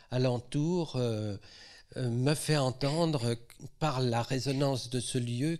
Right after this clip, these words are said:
que, effectivement, euh, cette réverbération me confirme bien que c'est l'église.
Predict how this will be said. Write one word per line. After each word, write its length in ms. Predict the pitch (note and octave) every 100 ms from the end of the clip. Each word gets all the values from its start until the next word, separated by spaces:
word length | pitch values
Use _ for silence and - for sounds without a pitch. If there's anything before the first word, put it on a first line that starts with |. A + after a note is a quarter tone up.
| -
que, 280 | D3 D3 D3+
effectivement, 720 | - A#2+ A2 A#2+ G#2+ A2 C#3 - - - -
euh, 220 | A#2 G2+ C#2+ -
cette 400 | - - D3 -
réverbération 760 | C3 A#2 G#2 A2 G#2+ G#2+ C#3
me 120 | C3+ C3
confirme 540 | A2+ F#2+ - A2 G#2+
bien 200 | G2+ A#2
que 80 | A2+
c'est 120 | A#2+
l'église. 340 | A2+ A2+ A2+